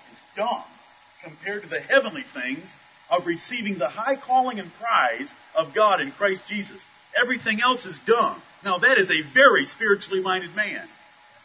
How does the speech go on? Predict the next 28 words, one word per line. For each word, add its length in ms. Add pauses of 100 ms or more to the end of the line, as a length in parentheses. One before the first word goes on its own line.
(120)
who 120
says, 340 (120)
"Everything 500
else 340 (680)
I 160
consider 420
dung 320
and 100
I've 180
counted 340
it 0
all 320
a 40
loss." 360 (960)
And 80
he 60
says, 200
"That's 300
my 160
mind, 360 (440)
and 100
I 100
want 340
you 80
to 60
be 120
thus 320
minded." 420